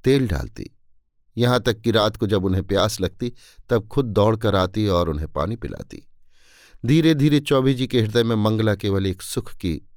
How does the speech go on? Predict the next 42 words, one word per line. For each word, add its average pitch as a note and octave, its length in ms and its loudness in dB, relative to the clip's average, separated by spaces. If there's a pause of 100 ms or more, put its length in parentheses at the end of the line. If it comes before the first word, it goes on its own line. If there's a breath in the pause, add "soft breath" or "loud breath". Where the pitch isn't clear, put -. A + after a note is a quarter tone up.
स्मृति G2+ 440 -6
रह D2+ 160 -2
गई। - 260 -12 (800)
एक A#2+ 160 2
दिन A2 160 2
चौबे A2 300 4
जी G#2+ 140 0
ने G#2 140 2 (400 loud breath)
बिन्नी C3+ 300 2
को C#3 120 2
मंगला A#2 360 2
के G#2+ 120 -4
सब G2 200 -2
गहने G#2 300 -2
दे - 140 -6
दिए। - 280 -12 (840)
मंगला A2 380 2
का F#2+ 120 -2
ये F2 220 2
अंतिम D#2 360 -4
आदेश D2 380 -6
था। - 260 -18 (720)
बिन्नी A#2 320 2
फूली A2 340 -2
न C3+ 100 -2
समाई। G1+ 380 -10 (600 loud breath)
उसने D#3 260 2
उस C#3+ 140 4
दिन C3 180 0
खूब C3+ 280 -2
बनाव G#2+ 340 2
सिंगार G#2+ 420 -2
किया। - 360 -10 (420)
जब A2 180 2
संध्या G#2+ 380 2
के G#2+ 120 -2
समय G2+ 280 0
पंडित G2+ 280 -2
जी G2 140 -4
कचहरी F2 460 -4
से G2 140 -4
आए, G#2+ 180 2